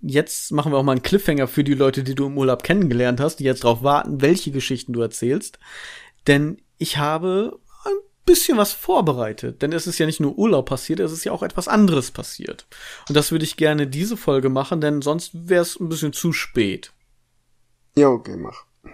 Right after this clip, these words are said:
Speaker 2: Mach. Ich hab ja alles aufgeschrieben. Ich kann ja auch später erzählen, da, dann spanne ich die Leute jetzt da. Das wird
Speaker 1: Genau.
Speaker 2: spannend.
Speaker 1: Also <laughs> Cliffhanger. Entweder noch diese Folge oder eben nächste. Kennst du den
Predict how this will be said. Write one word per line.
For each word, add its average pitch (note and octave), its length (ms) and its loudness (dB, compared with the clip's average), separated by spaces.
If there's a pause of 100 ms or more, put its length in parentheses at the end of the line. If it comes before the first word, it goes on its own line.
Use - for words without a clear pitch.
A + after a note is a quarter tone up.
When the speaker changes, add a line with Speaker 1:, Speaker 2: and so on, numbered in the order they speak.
Speaker 2:
Mach. A2+ 260 -2 (480)
Ich C3+ 140 -6
hab B2+ 100 -6
ja A2+ 120 0
alles A#2 320 -4
aufgeschrieben. A#2 560 -4 (320)
Ich B2 100 -8
kann C#3 180 6
ja C3 120 8
auch A#2+ 80 2
später C3 380 0
erzählen, A2 380 0
da, A#2 160 0 (440)
dann A#2 160 0
spanne B2 400 2
ich A#2 100 -6
die A2+ 120 -8
Leute A2+ 320 -2
jetzt G2+ 280 -6
da. G#2 140 -6 (120)
Das - 300 -2
wird B2+ 140 2
Speaker 1:
Genau. B2 100 -6
Speaker 2:
spannend. - 560 -4
Speaker 1:
Also C#3+ 220 2
<laughs> - 100 -10
Cliffhanger. D3 960 2
Entweder F#3 680 4
noch F3 320 2
diese F#3 300 -2
Folge D#3 400 2 (360)
oder C#3+ 260 6
eben C3+ 220 2
nächste. - 400 -6 (1200)
Kennst G#3 320 2
du G#3+ 60 2
den F#3 320 2